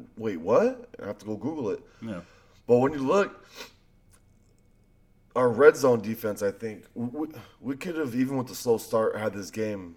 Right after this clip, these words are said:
Speaker 1: not, maybe not put away, but, um, we would have been up with our, if our red zone efficiency, if our red zone offense was better. 'Cause if you just look at the stats, um, we outgained them by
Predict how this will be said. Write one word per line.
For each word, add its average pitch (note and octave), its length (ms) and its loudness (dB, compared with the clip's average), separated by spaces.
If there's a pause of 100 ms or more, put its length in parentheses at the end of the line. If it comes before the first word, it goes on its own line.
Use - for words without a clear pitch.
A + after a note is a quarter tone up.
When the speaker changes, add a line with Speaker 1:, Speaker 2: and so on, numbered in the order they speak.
Speaker 1:
not, A2+ 260 -6 (200)
maybe C3+ 180 -6
not A2+ 220 -4
put A#2+ 120 -6
away, A#2 440 4 (840)
but, G2 420 0 (160)
um, C#2+ 320 -14 (600)
we A#2+ 120 -2
would B2+ 160 2
have A2 60 -4
been A2 220 -4
up - 440 0 (300)
with G2+ 180 -6
our, F#2 200 0
if - 120 -6
our A2 80 0
red A#2+ 180 4
zone A2 300 0
efficiency, B2 560 -8
if B2 120 -12
our F#2+ 80 -2
red G2+ 200 -2
zone F#2+ 200 -6
offense A2 440 -4
was G#2 80 -16
better. B2 300 2
'Cause G2+ 260 -10
if F#2 160 -14
you G#2+ 60 -12
just A#2+ 140 -10
look C3 100 -12
at - 80 -18
the E2 80 -16
stats, - 600 -4 (500)
um, G#2+ 140 -6
we A#2 200 2
outgained B2+ 520 4
them G#2 200 -2
by G2 180 2